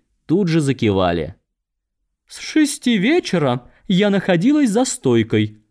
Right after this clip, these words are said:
проверяла бухгалтерские книги", подхватила рассказ Фурин. "Мистер Свонсон к этому времени уже прекратил кричать. Ближе к девяти я освободилась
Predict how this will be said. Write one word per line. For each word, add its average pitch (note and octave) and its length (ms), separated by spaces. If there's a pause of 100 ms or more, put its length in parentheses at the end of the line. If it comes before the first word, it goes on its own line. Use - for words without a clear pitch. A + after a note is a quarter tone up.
проверяла E3 640
бухгалтерские G3 880
книги", D3 580 (640)
подхватила A#2 800
рассказ A2+ 480
Фурин. A2 540 (880)
"Мистер A#3+ 540
Свонсон A#3 720 (160)
к - 60
этому D3 320
времени A2+ 640 (240)
уже F#3 420 (220)
прекратил A3+ 600
кричать. G3+ 720 (500)
Ближе F3 500
к D3 60
девяти E3+ 680 (280)
я D#3 280
освободилась D#3+ 840